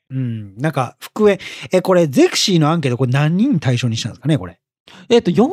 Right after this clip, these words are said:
Speaker 2: 百人ぐらいでしたかね。
Speaker 1: あー。
Speaker 2: うん、もうちょっといたかな。
Speaker 1: え、復縁の経験がある十八点八パーセントは俺嘘だ気するっすけどね。
Speaker 2: え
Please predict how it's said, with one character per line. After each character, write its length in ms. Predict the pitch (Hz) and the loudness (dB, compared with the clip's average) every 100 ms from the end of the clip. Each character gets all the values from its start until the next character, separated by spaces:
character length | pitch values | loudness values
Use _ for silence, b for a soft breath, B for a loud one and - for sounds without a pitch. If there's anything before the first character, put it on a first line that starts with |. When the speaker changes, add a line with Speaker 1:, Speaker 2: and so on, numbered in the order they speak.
| 427 | -2
Speaker 2:
百 300 | 392 403 - | 0 -2 0
人 160 | 392 381 | -2 0
ぐ 60 | 381 | -2
ら 60 | |
い 20 | 127 | -4
で 60 | |
し 40 | - | -8
た 60 | |
か 80 | - | -6
ね。 160 | 135 - | -6 -8
Speaker 1:
あ 840 | 101 92 90 87 87 - - - 175 | -14 -12 -14 -14 -16 -18 -18 -12 -6
ー。 420 | 160 165 147 131 | -4 -4 -4 -6
Speaker 2:
う 20 | |
ん、 40 | 170 | -4
も 160 | 226 | -4
う 20 | |
ち 100 | 247 | -4
ょ 20 | 262 | -6
っ 20 | |
と 80 | 135 | -6
い 40 | |
た 100 | 117 | -8
か 80 | 113 | -8
な。 220 | 117 110 | -10 -8
Speaker 1:
え、 80 | 117 | -8
復 420 | - - - 359 | -10 -8 4 6
縁 180 | 359 349 | 6 4
の 120 | 339 | 0
経 220 | - 330 311 | 2 2 2
験 240 | 311 302 | 0 0
が 140 | 254 | 0
あ 60 | 135 | 0
る 120 | 139 | -2
十 220 | 123 214 | 0 2
八 180 | 233 220 | 0 -4
点 260 | - 151 123 | -6 -4 -4
八 180 | 127 - | -6 -4
パ 120 | 131 | -4
ー 40 | |
セ 140 | - 160 | 0 -2
ン 60 | |
ト 120 | 127 | -2
は 40 | 107 | -2
俺 220 | 127 156 | 2 2
嘘 300 | 139 - 269 | 0 2 2
だ 120 | 170 | 2
気 200 | - 113 | 0 -6
す 160 | - 120 | -6 -6
る 60 | |
っ 40 | 110 | -8
す 100 | - | -8
け 80 | 95 | -10
ど 120 | 90 | -10
ね。 200 | 90 - | -16 -2
Speaker 2:
え 1080 | 190 190 196 196 196 196 196 196 196 196 | 0 2 2 2 2 0 0 -2 -4 -4